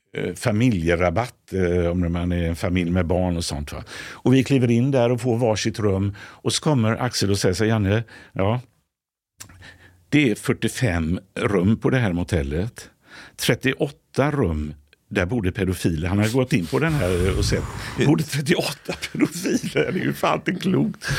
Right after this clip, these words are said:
Så jag går ju in till receptionen och frågar, eh,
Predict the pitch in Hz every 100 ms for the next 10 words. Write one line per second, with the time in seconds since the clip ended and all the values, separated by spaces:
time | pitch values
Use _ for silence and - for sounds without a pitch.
0 | - - 139 110 113 147 147 113 104 113
1 | 113 107 131 123 107 95 92 - 104 85
2 | 90 - - - - - 95 92 92 92